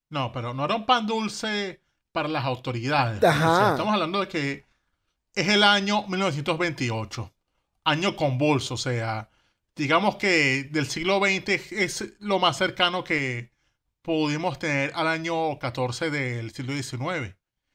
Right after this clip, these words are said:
Speaker 1: Porque, o sea, aquí tenemos aires de rebelión y violencia en el país. O sea,
Speaker 2: Como
Speaker 1: tenemos
Speaker 2: diría
Speaker 1: la
Speaker 2: el, el gran filósofo Héctor Delgado, hay rumor de guerra y de funeral.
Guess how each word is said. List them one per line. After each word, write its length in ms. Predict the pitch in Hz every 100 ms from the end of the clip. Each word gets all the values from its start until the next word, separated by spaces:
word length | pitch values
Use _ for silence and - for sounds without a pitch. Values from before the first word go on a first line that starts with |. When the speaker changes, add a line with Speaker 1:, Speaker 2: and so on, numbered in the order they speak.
| _ _ _
Speaker 1:
Porque, 160 | 120
o 60 | 120
sea, 140 | 139
aquí 180 | 117 -
tenemos 640 | 120 185 202 214 202 - - _ _ _ _ _ _ _
aires 460 | 202 202 202 190 170
de 540 | 170 147 127 113 - _ _
rebelión 440 | 156 156 151 160 156
y 100 | 202
violencia 500 | 160 139 135 - 170
en 80 | 156
el 160 | 143
país. 560 | 135 113 110 - - -
O 40 | -
sea, 120 | 123
Speaker 2:
Como 300 | 196 202 202
Speaker 1:
tenemos 200 | 196 214
Speaker 2:
diría 200 | 240 254
Speaker 1:
la 140 | 220
Speaker 2:
el, 100 | 226
el 140 | 208 196
gran 260 | 214 220
filósofo 680 | 214 233 233 214 240 220 196
Héctor 240 | 196 220
Delgado, 640 | 208 170 214 170 131 -
hay 100 | 175
rumor 380 | 180 226 214 208
de 120 | 196
guerra 380 | 190 208 170 151
y 80 | 156
de 80 | 156
funeral. 500 | - 151 170 165